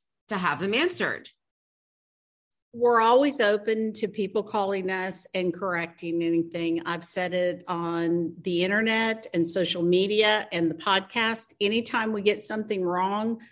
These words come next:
Speaker 2: we are happy to correct it, and we will.
Speaker 1: But not just correct it, to, again, like you said, give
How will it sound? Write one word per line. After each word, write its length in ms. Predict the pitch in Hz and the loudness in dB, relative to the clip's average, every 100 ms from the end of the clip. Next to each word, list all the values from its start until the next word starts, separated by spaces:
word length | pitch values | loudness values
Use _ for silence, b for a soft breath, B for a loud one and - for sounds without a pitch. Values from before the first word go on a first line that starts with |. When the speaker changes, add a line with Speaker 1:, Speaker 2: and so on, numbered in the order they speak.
| B - | B -6
Speaker 2:
we 260 | 208 285 247 | 2 6 6
are 140 | 180 | 6
happy 840 | - - - - - 147 156 160 - | 0 -4 0 0 0 -2 -2 -4 -4
to 120 | 208 | -4
correct 540 | - 190 180 180 180 | -2 2 2 0 -2
it, 180 | 165 139 226 | -2 2 4
and 180 | 233 | 6
we 120 | 254 247 | 4 6
will. 520 | 233 311 339 - - _ _ _ _ _ - | 6 6 2 -8 -20 _ _ _ _ _ -2
Speaker 1:
But 140 | 240 | 2
not 240 | 254 302 | 4 2
just 300 | - 311 320 | 2 0 -2
correct 640 | - 262 175 196 269 - 170 | -4 -2 2 2 0 -2 -4
it, 200 | 143 - 160 - | -4 -4 -12 -6
to, 340 | 233 208 180 - | 0 -2 -2 -2
again, 400 | 202 196 254 220 | -2 2 2 4
like 180 | 190 180 | 0 0
you 100 | 202 | -4
said, 420 | - 226 160 147 | 0 0 -2 -6
give 420 | 196 220 226 208 | 2 4 4 -2